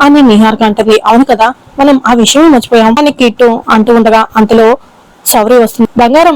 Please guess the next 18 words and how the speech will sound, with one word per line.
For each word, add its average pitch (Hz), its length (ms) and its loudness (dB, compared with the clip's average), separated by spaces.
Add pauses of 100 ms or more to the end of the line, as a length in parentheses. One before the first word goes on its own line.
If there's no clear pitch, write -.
(140)
నిన్ను 285 220 2
రెస్ట్ 240 260 0
తీసుకోమని 277 400 -2
చెప్పాను 240 220 -2
కదమ్మా, 226 300 0 (140)
ఎందుకు 269 280 0
వచ్చావు?" 247 280 0 (300)
అని 247 260 0
అడుగుతుంటాడు. 226 540 0 (140)
"జరిగింది 277 440 0
గుర్తుకు 262 300 -2
వచ్చి 269 300 0
భయం 262 280 0
వేస్తుంది 285 300 0
కృష్ణ," 262 260 -2 (320)
అని 294 200 -2
చెప్తూ 247 220 -2
ఉండగా, 233 260 0